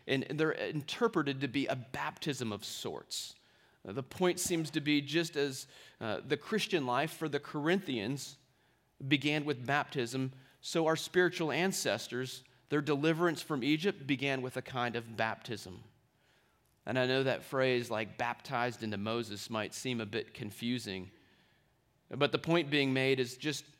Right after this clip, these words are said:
just as in the same way that Christ is our deliverer and we're baptized into him, so Moses was Israel's deliverer.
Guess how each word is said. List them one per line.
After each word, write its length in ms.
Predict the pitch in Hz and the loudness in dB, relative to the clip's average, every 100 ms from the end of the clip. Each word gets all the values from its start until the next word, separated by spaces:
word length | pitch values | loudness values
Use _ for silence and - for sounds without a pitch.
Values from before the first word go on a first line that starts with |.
| _ | _
just 260 | 160 190 185 | -2 -2 -2
as 180 | 135 - | -6 0
in 120 | 165 | 0
the 60 | 139 | 0
same 320 | - 165 156 | -2 -4 -2
way 160 | 151 139 | -2 -2
that 160 | - | -4
Christ 520 | - 135 117 160 - | -8 -2 0 -2 -6
is 160 | - 127 | -8 -2
our 160 | 123 135 | 0 0
deliverer 640 | 127 123 123 139 151 156 - _ _ _ _ | 0 0 -2 -2 -4 -4 -10 _ _ _ _
and 160 | 117 127 | -4 2
we're 140 | 151 | 2
baptized 720 | 131 139 143 - 151 143 135 | 2 0 0 -2 -4 -4 -2
into 160 | 131 120 | -2 -2
him, 360 | 123 131 156 147 - _ _ | -2 -2 -4 -8 -20 _ _
so 240 | - 156 | 0 2
Moses 640 | 135 131 135 143 143 135 | 2 2 2 0 -4 -6
was 200 | 123 120 | -4 -4
Israel's 500 | - 127 120 120 110 | -2 -4 -2 -4 -4
deliverer. 520 | 110 110 101 90 82 | -6 -4 -4 -6 -12